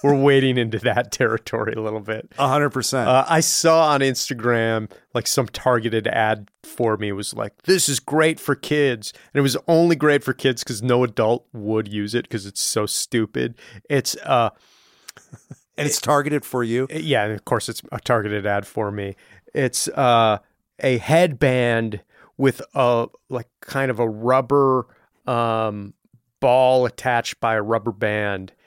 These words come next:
Speaker 1: and you punch it. Y-, so you have pu-, uh, you have, um, uh, boxing gloves on.
Speaker 2: Oh, yeah.
Speaker 1: And you kinda punch it kinda like a double end bag.
Speaker 2: Dude, I've, I see Mickey Rourke use one of those things
Speaker 1: <laughs>
Speaker 2: at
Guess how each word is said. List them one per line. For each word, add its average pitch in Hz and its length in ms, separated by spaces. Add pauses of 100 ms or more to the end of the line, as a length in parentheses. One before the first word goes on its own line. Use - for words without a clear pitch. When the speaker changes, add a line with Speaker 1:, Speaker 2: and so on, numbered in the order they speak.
(280)
Speaker 1:
and 113 200
you 113 120
punch - 520
it. 165 280
Y-, 135 220
so - 180
you 113 200
have 117 220 (140)
pu-, 143 220
uh, 147 60
you 135 200
have, 113 140
um, 113 720
uh, 120 320
boxing 120 460
gloves 139 300
on. 143 240
Speaker 2:
Oh, 143 140
yeah. 143 200
Speaker 1:
And 143 120
you 123 120
kinda 135 260
punch - 460
it 135 100
kinda 139 300
like 127 180
a 127 60
double 113 380
end 110 260
bag. 104 380 (100)
Speaker 2:
Dude, 151 260 (300)
I've, 143 360
I 151 160
see 160 340
Mickey 151 340
Rourke 135 400
use 123 300
one 131 100
of 123 80
those 123 200
things 269 320
Speaker 1:
<laughs> 269 580
Speaker 2:
at 156 380